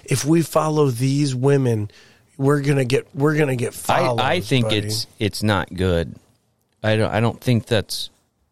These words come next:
Speaker 2: you shouldn't just open your phone and just, there shouldn't be buttholes in your face.
Speaker 1: I don't have a child, so I don't really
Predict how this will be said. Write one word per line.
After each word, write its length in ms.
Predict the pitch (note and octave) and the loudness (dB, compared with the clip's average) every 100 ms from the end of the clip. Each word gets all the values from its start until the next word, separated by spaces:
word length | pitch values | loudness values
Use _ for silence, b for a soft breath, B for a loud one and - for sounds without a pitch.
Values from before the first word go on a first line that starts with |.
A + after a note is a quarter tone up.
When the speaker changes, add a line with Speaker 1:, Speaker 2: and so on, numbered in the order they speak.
| _ | _
Speaker 2:
you 120 | - A#2+ | -4 -2
shouldn't 400 | - D3 A2 G#2+ | 0 0 0 0
just 320 | G#2+ G2 - - | 0 -2 -8 -4
open 380 | A2+ A2 A2+ G#2 | -2 0 0 -2
your 120 | E2+ | -2
phone 440 | - G2 F#2+ F2+ | -2 -2 -2 -2
and 140 | E2 E2+ | -4 -6
just, 300 | E2 D#2+ - _ _ - | -6 -8 -14 _ _ -10
there 120 | G2 | -6
shouldn't 320 | F#2 A2 - | -4 -4 -4
be 140 | F2 D#2+ | -6 -8
buttholes 580 | D2+ D#2 - D#2+ D2+ D2+ | -4 -6 -6 -12 -12 -12
in 120 | C#2 | -14
your 100 | B1 | -14
face. 440 | - C2+ A2 - - | -16 -14 -12 -14 -8
Speaker 1:
I 200 | F#3 B3+ | -4 -2
don't 380 | D#4 F#3+ G#3 G3 | -2 2 2 2
have 260 | D3 F3 D3 | 2 2 2
a 60 | C3 | -2
child, 720 | - D3 C#3 D3 D#3 D#3+ C#3+ | 0 0 2 2 2 2 -2
so 280 | - C#3+ | 0 2
I 200 | B2+ D3 | 2 0
don't 260 | E3 F3 D3+ | 2 2 2
really 640 | C#3 C#3+ D3 C3+ C3 A#2+ | 0 2 4 4 4 2